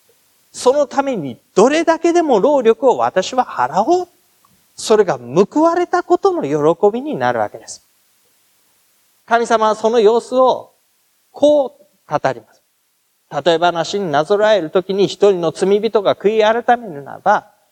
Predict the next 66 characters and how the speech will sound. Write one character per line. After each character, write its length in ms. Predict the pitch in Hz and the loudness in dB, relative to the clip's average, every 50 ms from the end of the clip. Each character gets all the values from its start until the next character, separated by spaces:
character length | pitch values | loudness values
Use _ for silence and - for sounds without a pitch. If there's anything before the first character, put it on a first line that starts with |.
| _ _ | _ _
悔 200 | - - 254 262 | -4 -2 0 0
い 280 | 277 277 269 269 277 269 | 2 2 2 2 0 0
改 120 | 269 277 | 0 -2
め 100 | 269 262 | -2 -2
る 80 | 233 226 | -4 -6
必 260 | 214 - - - 247 | -6 -10 -6 -2 0
要 120 | 247 247 247 | 0 0 0
の 120 | 254 254 | -2 -2
な 160 | 254 262 247 | 0 0 0
い 120 | 208 160 - | 0 -2 -2
九 340 | - - 330 359 370 359 | 0 2 2 2 2 2
十 240 | 302 233 220 202 185 | 0 2 2 2 2
九 240 | 185 - 269 277 269 | 0 0 -2 0 0
人 220 | 240 226 208 185 | 0 0 0 0
の 100 | 175 165 165 | 0 -2 0
正 320 | - 185 190 233 240 - | 0 0 0 0 -2 -2
し 120 | - 254 233 | -4 -6 -4
い 20 | |
人 160 | - - 240 | -2 -2 -2
に 120 | 247 220 175 | -2 -2 -2
勝 440 | 139 131 151 - - 233 208 143 | -2 -2 -2 0 -2 -2 -2 -4
る 40 | 113 | -4
喜 460 | 113 120 135 170 202 214 - 247 254 | -4 -2 0 2 0 2 0 -2 -2
び 100 | 269 285 | -2 -4
が 140 | 311 311 320 - _ - | -6 -8 -8 -12 _ -4
天 220 | 175 160 143 143 | -2 -2 -2 -4
に 140 | 170 226 - - | -8 -12 -8 -4
あ 180 | 139 131 123 | -4 -4 -4
る 80 | 113 107 | -4 -8
の 120 | 107 110 | -14 -20
で 120 | - - - | -20 -20 -20
す。 140 | - _ _ | -20 _ _
十 160 | - - 131 | -8 -6 -6
節。 320 | 123 - 147 - - - _ _ _ _ _ _ _ | -4 -4 -6 -6 -6 -10 _ _ _ _ _ _ _
一 220 | - - - 175 175 | -10 -2 0 0 0
人 80 | 160 | 0
の 100 | 160 165 | -2 -6
罪 280 | 160 - 190 175 175 180 | -8 -6 -6 -6 -4 -4
人 220 | 185 190 - 196 190 | -2 0 0 0 0
が 100 | 190 185 | 0 0
悔 440 | - 196 196 202 208 196 208 220 | 0 0 2 2 2 2 0 0
い 40 | 214 | -2
改 120 | - 240 226 | -2 -2 -4
め 80 | 240 226 | -4 -8
る 100 | 196 190 | -10 -8
な 140 | 190 196 | -6 -4
ら、 160 | 220 247 233 - _ _ _ _ _ _ | -4 -4 -4 -6 _ _ _ _ _ _
神 280 | - - 233 226 220 214 | -6 -4 -2 -2 -2 -2
の 120 | 196 185 | -4 -4
御 100 | 185 190 | -4 -4
使 240 | 185 190 - - 208 | -6 -4 -2 0 0
い 80 | 202 - | 0 -2
た 120 | - 160 | -4 -10
ち 160 | - - 190 | -10 -10 -12
に 120 | 180 135 - _ | -12 -12 -14 _
喜 100 | - 180 170 196 226 240 262 247 - - 262 254 | -2 0 2 2 2 2 0 0 -2 -4 -4 -4
び 120 | 262 254 | -2 -2
が 260 | 285 277 269 - - - - | -2 -2 -2 -4 -8 -8 -4
湧 160 | 127 139 147 | -2 -2 -2
き 220 | - - 196 208 | -4 -8 -20 -20
起 20 | - _ | -20 _
こ 340 | - 139 135 - - 139 127 | -8 -8 -6 -4 -2 -2 -2
る 120 | 117 107 101 | -4 -6 -14
の 100 | 107 - _ | -20 -20 _
で 80 | - - | -20 -20
す。 180 | - - _ | -20 -20 _